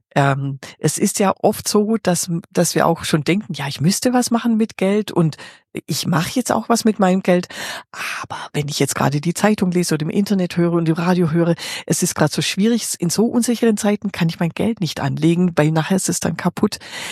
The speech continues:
Es sind immer unsichere Zeiten. Das heißt,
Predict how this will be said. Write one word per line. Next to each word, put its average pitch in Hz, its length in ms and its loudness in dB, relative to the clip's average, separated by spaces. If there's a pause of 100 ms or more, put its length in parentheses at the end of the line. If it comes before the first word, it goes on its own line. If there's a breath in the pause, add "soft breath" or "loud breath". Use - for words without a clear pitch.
(420 loud breath)
Es - 200 0
sind 196 280 2
immer 233 220 4
unsichere 226 600 2
Zeiten. 180 340 0
Das 180 200 -2
heißt, 180 320 -2